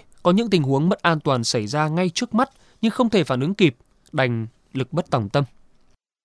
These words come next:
Nếu chẳng may tai nạn thương tích xảy đến với con,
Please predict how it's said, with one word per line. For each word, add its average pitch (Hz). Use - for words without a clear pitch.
Nếu 170
chẳng 165
may 202
tai 202
nạn 160
thương 175
tích 214
xảy 127
đến 123
với 139
con, 160